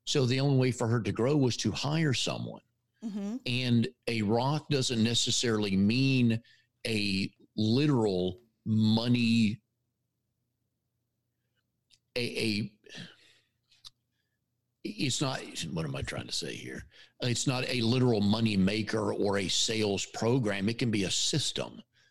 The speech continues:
Speaker 2: Mm-hmm.
Speaker 1: But to grow, she needed to hire somebody, which will then turn into money.
Speaker 2: Right.
Speaker 1: But that was the rock for her. And we talked with her at length on how to do this and when to do this.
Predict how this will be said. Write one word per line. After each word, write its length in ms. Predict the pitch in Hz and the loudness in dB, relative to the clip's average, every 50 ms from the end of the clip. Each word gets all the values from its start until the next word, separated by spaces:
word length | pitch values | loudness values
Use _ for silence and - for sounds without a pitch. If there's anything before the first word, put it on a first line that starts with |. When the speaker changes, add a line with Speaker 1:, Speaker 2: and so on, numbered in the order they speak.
| - | -12
Speaker 2:
Mm-hmm. 340 | 220 202 220 208 214 240 - | -8 -8 -6 -6 -4 -2 -2
Speaker 1:
But 240 | 107 127 127 - - | -2 -2 -2 -4 -4
to 120 | - 131 | -2 -2
grow, 760 | 107 92 107 104 127 156 170 156 120 104 101 98 95 101 - _ _ _ - | 0 0 0 2 2 2 2 2 2 2 2 0 0 -2 -4 _ _ _ -6
she 260 | - - - 151 139 | -4 -2 0 2 4
needed 280 | 131 135 131 120 117 101 | 4 4 2 2 0 0
to 60 | 101 | -2
hire 340 | - - 131 156 165 165 135 | -4 -4 -4 -2 0 0 0
somebody, 460 | - - - 92 92 87 107 107 101 | 0 -2 -2 -2 0 0 0 0 0
which 260 | 98 117 117 - - | 0 0 0 0 0
will 120 | 120 101 95 | -2 -2 -2
then 220 | 123 135 160 156 | 0 2 2 2
turn 240 | - 120 110 95 98 | 2 2 0 0 0
into 280 | 98 92 - - 98 | -2 -2 -2 -2 -2
money. 440 | 78 76 76 76 71 - - - - _ _ - - | -2 -2 -4 -4 -6 -8 -12 -14 -16 _ _ -10 -8
Speaker 2:
Right. 200 | 214 - - - _ _ - | -8 -8 -8 -12 _ _ -6
Speaker 1:
But 320 | - 113 110 110 101 - - - | -4 -2 -2 -2 -4 -6 -4 -2
that 280 | 107 104 107 - - | -2 -2 -2 -2 -2
was 200 | 127 127 117 - | 0 0 0 0
the 120 | - 120 101 | -2 -2 -2
rock 420 | 92 104 117 131 139 135 127 - | -2 -2 -2 -2 -2 -4 -4 -4
for 180 | - 131 117 104 | -2 -2 -2 -2
her. 320 | 98 127 156 165 165 147 123 | -2 0 0 0 2 2 0
And 180 | 110 107 107 | 0 0 0
we 120 | 104 107 104 | 0 0 0
talked 280 | - 120 110 107 - - | 0 -2 -2 -2 -2 -2
with 100 | 107 95 | -2 0
her 120 | 110 110 104 | 0 -2 -2
at 60 | 101 | 0
length 300 | 95 113 131 143 - 117 | -2 0 0 -2 -2 -2
on 140 | 101 101 95 | -4 -4 -4
how 160 | 98 113 107 | -4 -4 -2
to 80 | 98 | -2
do 220 | 98 104 117 104 104 | -2 0 2 2 2
this 220 | 113 113 110 - | 2 0 0 0
and 120 | 113 95 92 | 0 0 0
when 160 | 104 113 131 131 | 0 0 0 0
to 80 | 117 | 0
do 220 | 95 113 135 175 175 | 2 2 2 2 2
this. 380 | 127 98 104 117 127 - - | 2 0 0 -2 -2 -4 -6